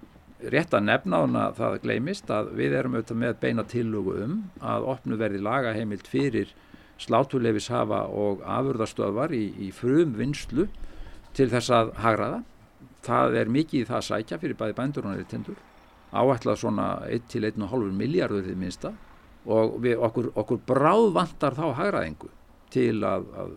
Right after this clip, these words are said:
skila annars vegar hærra afurðaverði til bænda og svo vonandi betri kjörum líka til neytenda.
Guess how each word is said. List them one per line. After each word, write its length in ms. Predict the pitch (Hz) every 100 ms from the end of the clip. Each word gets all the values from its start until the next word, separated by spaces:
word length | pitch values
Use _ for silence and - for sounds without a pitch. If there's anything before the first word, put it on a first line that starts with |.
| 110
skila 340 | - 135 117
annars 200 | 113 104 107
vegar 200 | 95 -
hærra 280 | 107 95 107
afurðaverði 420 | 131 110 98 90
til 120 | - -
bænda 380 | 175 180 160 123
og 180 | 107 92
svo 160 | 92 78 -
vonandi 340 | 90 90 85 85
betri 320 | 104 98 95
kjörum 360 | - 101 101 104
líka 240 | 107 117
til 140 | 110 147
neytenda. 400 | 233 - 78